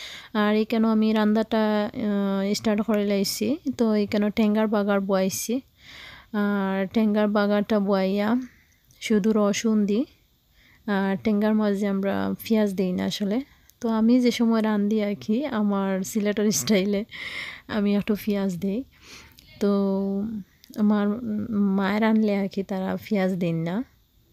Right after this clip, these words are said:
পেঁয়াজ ছাড়া শুধু রসুন দিয়ে রান্ধেন। তো ওলা আর কি আমি রান্নাম এখন। আর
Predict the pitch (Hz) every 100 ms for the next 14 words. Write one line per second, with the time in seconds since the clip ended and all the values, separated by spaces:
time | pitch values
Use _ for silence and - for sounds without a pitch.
0 | _ - 180 180 208 175 185 180 175 196
1 | 185 180 202 180 175 180 180 202 254 -
2 | - - - - - _ 220 208 208 214
3 | 202 208 196 190 185 185 190 185 185 208
4 | 240 - - - - - _ - - -
5 | - - 240 233 233